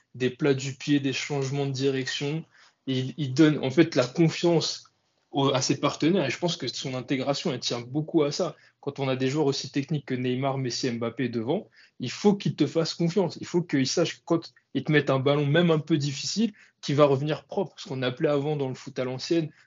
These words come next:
des nettoyeurs de ballon. Lui, on peut lui donner des ballons un peu chauds, il apaise tout, il redescend,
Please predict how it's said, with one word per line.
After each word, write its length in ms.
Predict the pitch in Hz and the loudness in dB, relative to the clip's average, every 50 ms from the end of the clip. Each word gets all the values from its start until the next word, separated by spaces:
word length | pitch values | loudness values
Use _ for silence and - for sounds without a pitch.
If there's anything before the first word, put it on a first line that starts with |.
| _ - | _ -2
des 80 | 135 | 0
nettoyeurs 480 | 139 135 135 - 147 147 147 147 131 135 | 0 0 2 4 4 4 4 4 2 2
de 80 | 135 | 0
ballon. 380 | 131 127 135 143 156 175 165 - - _ _ _ _ _ | -2 0 0 0 0 0 -2 -6 -10 _ _ _ _ _
Lui, 260 | - 135 147 170 185 165 | -6 -2 2 4 4 4
on 100 | 147 139 | 4 2
peut 140 | - - | -2 -2
lui 140 | 165 160 160 | -2 -2 -2
donner 420 | 139 135 156 156 156 165 160 151 139 | 0 0 0 2 2 2 2 2 0
des 120 | 135 131 | 0 -2
ballons 280 | 123 139 139 147 147 139 | -2 0 0 0 0 -2
un 60 | 131 | -4
peu 160 | 120 - 123 | -6 -6 -8
chauds, 360 | 120 - - 175 214 233 - - _ _ _ _ _ | -4 2 2 2 2 2 -2 -10 _ _ _ _ _
il 160 | - 131 135 | -2 0 2
apaise 540 | 127 120 - - 143 147 165 165 156 151 - | 2 2 0 2 4 4 4 4 4 0 -6
tout, 340 | - - - 165 170 175 180 | -12 -14 -10 -8 -6 -4 -2
il 100 | 170 151 | -2 -2
redescend, 800 | 131 123 131 123 127 135 120 - - 151 147 151 156 165 165 165 | -2 -4 -4 -6 -6 -8 -8 -8 -8 -6 -4 -4 -2 -2 -4 -4